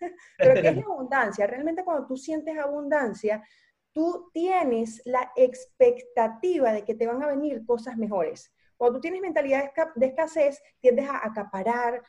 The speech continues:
Speaker 1: a, tien-, tiendes a, a tener miedo de qué es lo que va a suceder. La abundancia realmente es una expectativa buena de que en un futuro o en el presente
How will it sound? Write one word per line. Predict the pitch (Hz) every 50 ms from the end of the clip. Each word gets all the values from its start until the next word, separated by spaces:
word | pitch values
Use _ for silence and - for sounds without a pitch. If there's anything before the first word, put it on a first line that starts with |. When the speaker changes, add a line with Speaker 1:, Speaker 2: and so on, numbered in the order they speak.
| _ _ _
Speaker 1:
a, | - 220 220 220
tien-, | - 240 254 247 247 - 214
tiendes | 226 254 254 254 - 294 302 302 - - -
a, | - 294 285 277 240
a | 226
tener | 226 220 220 240 247 240
miedo | 254 254 269 285 311 311 294 233 175 151 - -
de | - 202 202
qué | - 254
es | 254 254
lo | 294 285
que | 285 247
va | 226 226
a | 226
suceder. | 220 226 254 233 - - 196 175 185 214 226 202 - - _ _ _ _ _ -
La | 233 247 240
abundancia | 247 233 240 233 226 220 254 269 330 359 359 - 359 330
realmente | 294 277 269 269 269 269
es | 269
una | 285 294 294
expectativa | 277 - _ - 262 269 - - 208 208 - - 269 285 302 320 320
buena | 302 254 269 277 285 302 320 359 370 370 - _ _ _ _ -
de | 233 226
que | 226 233 220 233 220
en | 208 220
un | 240 269 277
futuro | - - 311 302 320 311 311 320 320 320 320 320 -
o | 220
en | 196 190 196
el | 190 190 190
presente | - 185 185 - - 285 302 302 302 330 339 -